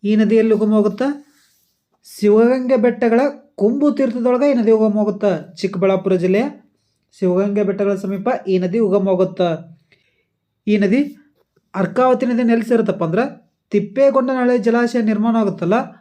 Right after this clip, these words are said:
ಅಲ್ಲಿ ಬಂದು ಸೇರುತ್ತೆ ಇದು. ಈ ನದಿ ಒಟ್ಟು ಉದ್ದ ಎಷ್ಟಂದ್ರೆ ನಲವತ್ತೈದು ಕಿಲೋಮೀಟರ್ ಉದ್ದವನ್ನ ಈ ನದಿ ಒಳಗೊಂಡೈತ್ರಿ.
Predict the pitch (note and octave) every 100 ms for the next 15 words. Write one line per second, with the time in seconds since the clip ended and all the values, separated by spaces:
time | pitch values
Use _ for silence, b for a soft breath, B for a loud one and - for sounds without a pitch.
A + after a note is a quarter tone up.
0 | B F#3+ A3+ A#3+ B3 A#3+ A3+ A#3 A3 A3
1 | G#3 G3+ E3 B B B G3 G#3 G#3 C4
2 | C#4+ b b b b b - G3+ G#3 B3+
3 | A3+ A#3 G#3+ F#3+ F3+ A3+ F3+ F3+ G#3 B3+
4 | G#3+ A3 C4 D4 - C4 A#3+ B3 A#3+ B3
5 | C4 A3+ A3 A3+ G#3 G#3+ G#3 F3+